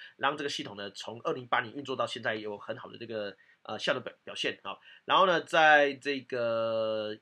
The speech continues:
亚马逊其他的产品啊，像这个 CloudFront 啊，反正就是说你可以看到啊，陆续，陆续，陆续采纳了啊。然后甚至你可以看到说，在E C two平台呢，其实这个地方有很显著的这个，呃，成果啊。<clears throat> 那此外的话呢，甚至在，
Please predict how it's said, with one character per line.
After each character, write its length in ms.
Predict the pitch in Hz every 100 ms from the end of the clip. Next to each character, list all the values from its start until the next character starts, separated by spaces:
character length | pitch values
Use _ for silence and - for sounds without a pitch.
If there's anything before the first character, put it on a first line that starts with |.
| -
亚 140 | 139
马 80 | 160
逊 180 | 160 139
其 160 | -
他 120 | 143 135
的 60 |
产 200 | 127 117
品 160 | 117 95
啊， 100 | 101
像 160 | 117
这 60 | 110
个 220 | 107 104
CloudFront 600 | - 123 123 120 117 - 98
啊， 180 | 98
反 100 | 98
正 20 | 113
就 80 |
是 40 | 117
说 100 | 120
你 60 |
可 80 | 113
以 60 | 120
看 80 | 123
到 100 | - - _
啊， 140 | -
陆 160 | 131 143
续， 420 | 143 131 120 117 -
陆 120 | 139
续， 200 | 131 -
陆 140 | 143 131
续 160 | 131
采 180 | 117 - 120
纳 100 | 101
了 80 |
啊。 160 | - 104 - _ _
然 160 | - 117
后 260 | 131 127
甚 200 | 123 160
至 80 | 139
你 40 | 120
可 60 |
以 40 | 127
看 100 | 131
到 40 |
说， 160 | 135 127
在 200 | 135 127
E 100 | 143
C 160 | 147
two 140 | 147 131
平 160 | 117
台 100 | 101
呢， 100 | 107
其 140 | 104 117
实 260 | 113 110 -
这 100 | 131
个 80 | 120
地 140 | 113
方 140 | 117
有 260 | 113 101 101 _ -
很 140 | 113
显 180 | - 101
著 160 | 127
的 60 | 113
这 100 | 110
个， 240 | 107 92 _ - - _
呃， 420 | - 107 101 101 101
成 200 | - 180
果 220 | 151 -
啊。 160 | 117 98 _ -
<clears throat> 840 | 233 196 - _ - - - _ -
那 120 | 208
此 180 | - 190
外 140 | 247
的 80 | 214
话 100 | 220
呢， 100 | 185
甚 220 | 175 220
至 160 | 180 196
在， 1300 | - 185 170 160 156 151 143 139 135 135 131 127